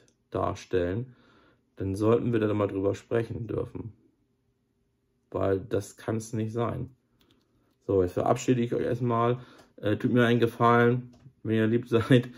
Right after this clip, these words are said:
Aktiviert die Glocke, äh, liked das Video, teilt es gerne, äh, kommentiert drunter, ob euch das Format gefällt,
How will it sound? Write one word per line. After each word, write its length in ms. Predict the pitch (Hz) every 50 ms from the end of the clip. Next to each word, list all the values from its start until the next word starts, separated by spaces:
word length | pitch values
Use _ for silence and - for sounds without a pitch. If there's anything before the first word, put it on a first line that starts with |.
| - - - - - - - - _
Aktiviert 600 | - - 107 107 - - 117 110 107 113 117 117
die 60 | 117 110
Glocke, 680 | 110 110 120 123 123 - 127 123 123 120 120 120 - - -
äh, 300 | - 110 104 101 101 104
liked 800 | 104 104 104 107 113 123 127 131 - - - - - _ - - - - -
das 360 | - 107 - - - - 113
Video, 760 | 113 120 117 120 117 117 120 117 117 117 117 113 113 127 -
teilt 380 | - - - 117 123 123 123 123
es 240 | - 120 117 - -
gerne, 600 | 117 113 113 113 117 110 110 110 107 107 110 110 - _ _ _ _ _ _ _ _ _ _ _ - -
äh, 320 | 107 101 98 98 98 95
kommentiert 640 | 92 - - 117 113 110 107 110 - 139 139 131 131
drunter, 400 | 110 107 113 113 113 113 120 -
ob 80 | - -
euch 140 | 107 110
das 140 | - - -
Format 520 | - - - - - 110 113 113 113 110 -
gefällt, 460 | - 104 - - 117 117 107 110